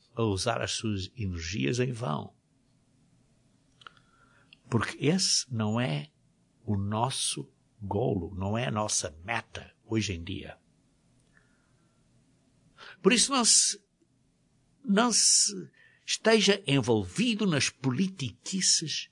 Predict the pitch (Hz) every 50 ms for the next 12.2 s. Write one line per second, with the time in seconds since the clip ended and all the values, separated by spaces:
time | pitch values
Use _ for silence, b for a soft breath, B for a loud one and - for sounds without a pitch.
0 | _ - - 78 - - - - - _ _ _ _ - 117 135 139 117 98 92
1 | 98 95 _ _ _ _ _ _ _ _ _ _ _ _ B B B B B B
2 | B B B B B 151 160 165 151 - - - - 202 226 226 220 214 233 233
3 | - - 139 147 123 117 120 113 110 101 98 123 208 247 254 247 233 220 240 240
4 | 254 - 131 131 120 - - - - 120 127 190 190 190 196 185 190 - 202 185
5 | 185 185 - - 214 190 - - - _ _ _ - - 185 190 180 - - -
6 | - _ _ _ _ _ - 123 147 165 156 139 104 85 80 - - _ _ _
7 | _ _ _ _ _ _ _ _ _ _ _ _ _ _ _ _ _ _ _ _
8 | _ _ B B B B B B B B B B B B B B _ _ _ _
9 | _ _ _ _ _ _ _ _ _ _ _ _ _ _ _ _ _ _ _ _
10 | _ _ _ _ - - 85 95 208 220 208 - - - 117 107 110 147 135 113
11 | 90 80 80 98 131 175 165 - - - 107 98 95 95 113 120 104 - _ -
12 | - - -